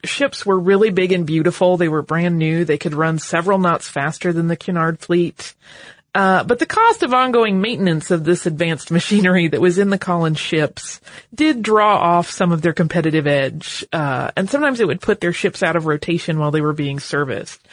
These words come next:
So when you see sort of a business analysis of the situation, it's like Collins arrived on the scene and initially stole a lot of business from Cunard, and then it kind of leveled out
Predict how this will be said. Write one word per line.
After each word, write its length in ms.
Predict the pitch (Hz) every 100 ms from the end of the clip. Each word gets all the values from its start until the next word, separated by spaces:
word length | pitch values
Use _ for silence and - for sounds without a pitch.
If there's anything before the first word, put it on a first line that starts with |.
| - -
So 160 | -
when 140 | 208 220
you 60 |
see 220 | 220 262 247
sort 260 | - 196
of 140 | 180 151 _ _ _ _ -
a 100 | 165
business 480 | 151 240 208 190
analysis 560 | 190 165 147 151 180 156
of 80 | 165
the 80 | 156
situation, 580 | 175 - 170 147 165
it's 180 | 156 147
like 160 | 160 -
Collins 400 | - 214 214 185
arrived 380 | 151 156 175 170
on 80 |
the 80 | 165
scene 300 | 160 180 170
and 120 | 165
initially 400 | 156 160 175 170
stole 360 | 160 - 185 196
a 20 |
lot 200 | 170 160
of 100 | 151
business 640 | 151 139 147 151 147 - _ _ _ _
from 260 | - 156
Cunard, 560 | - 160 151 151 147 151 _ - -
and 200 | 175 165
then 640 | 180 175 170 165 165 160 -
it 180 | 202 -
kind 280 | 240 247
of 100 | 202
leveled 380 | 170 156 147 139
out 480 | 135 120 - - -